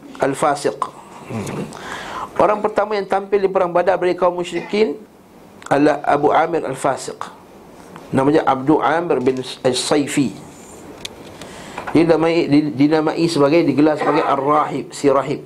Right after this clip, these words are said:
kuat ibadah. Namun Rasulullah sallallahu alaihi wasallam menyebutnya Al-Fasiq. Ha,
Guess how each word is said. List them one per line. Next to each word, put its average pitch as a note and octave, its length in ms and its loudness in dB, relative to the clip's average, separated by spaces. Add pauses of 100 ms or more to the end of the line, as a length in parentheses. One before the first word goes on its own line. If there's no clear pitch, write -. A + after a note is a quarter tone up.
(140)
kuat - 180 2
ibadah. B2 380 -2 (1200)
Namun F3+ 220 2
Rasulullah F3+ 180 2
sallallahu - 0 -
alaihi E3+ 140 2
wasallam F#3+ 160 0
menyebutnya F3 420 0
Al-Fasiq. E3 480 0 (680)
Ha, A2+ 60 4